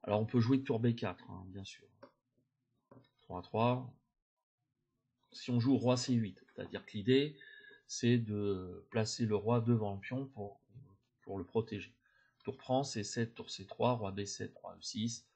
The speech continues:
On revient toujours dans la même situation et, euh, on annule. Est-ce que F cinq, ça annule ? Non, a priori non.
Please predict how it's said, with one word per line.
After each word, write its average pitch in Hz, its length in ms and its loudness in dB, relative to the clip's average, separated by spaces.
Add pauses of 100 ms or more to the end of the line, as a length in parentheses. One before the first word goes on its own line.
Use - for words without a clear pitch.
(1040)
On 113 140 0
revient 104 380 2
toujours 110 300 -4
dans 104 80 -6
la 95 80 -4
même 98 160 -8
situation - 760 -10 (840)
et, 104 320 -6
euh, 92 280 -10
on 107 140 -4
annule. 98 300 -6 (1300)
Est-ce 113 100 -18
que - 220 -6 (100)
F 95 60 -4
cinq, 104 280 -4
ça - 160 -10
annule ? 113 440 0 (500)
Non, 98 160 -8
a 92 60 -10
priori 98 420 -6
non. 107 240 -6